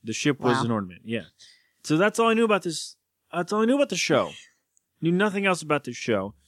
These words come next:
Speaker 1: So then, after this battlefield se-, sequence, they won or lost. I'm guessing they lost. I don't know. Air support didn't come, so they lost. So then they're in space.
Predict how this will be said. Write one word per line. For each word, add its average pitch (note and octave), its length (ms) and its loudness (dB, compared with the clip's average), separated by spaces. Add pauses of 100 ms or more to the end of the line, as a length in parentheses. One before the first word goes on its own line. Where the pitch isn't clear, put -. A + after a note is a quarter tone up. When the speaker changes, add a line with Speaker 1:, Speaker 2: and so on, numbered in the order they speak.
(140)
Speaker 1:
So F3 220 0
then, E3+ 360 0
after E3 280 -2
this C#3+ 160 -8
battlefield A#2 800 -2 (960)
se-, B2+ 400 -2
sequence, C#3 640 -2
they B2 320 0 (160)
won D3 320 0
or B2+ 100 2
lost. D3 420 0
I'm C3+ 100 -8
guessing E3 260 -4
they G#2+ 100 -2
lost. C#3+ 600 -2 (240)
I B2+ 80 -6
don't C3 120 -2
know. B2+ 300 -4 (240)
Air C3+ 160 2
support C#3 300 -2
didn't C3+ 200 0
come, D3+ 200 -4
so G#2+ 80 -8
they A2 80 -2
lost. C3 420 -2 (320)
So F3+ 140 0
then A3 100 0
they're G#3 140 2
in D#3+ 80 0
space. - 640 -4